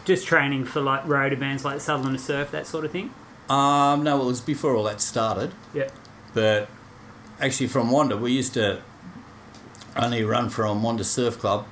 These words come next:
Speaker 2: up over the hill towards Cronulla Golf Course,
Speaker 1: Yep.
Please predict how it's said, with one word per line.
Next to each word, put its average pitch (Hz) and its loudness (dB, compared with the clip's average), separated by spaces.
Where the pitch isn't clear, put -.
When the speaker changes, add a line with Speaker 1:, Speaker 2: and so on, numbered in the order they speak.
Speaker 2:
up 117 2
over 110 0
the 98 -4
hill 104 -2
towards 101 -4
Cronulla 101 -4
Golf 113 0
Course, 131 -2
Speaker 1:
Yep. 135 -8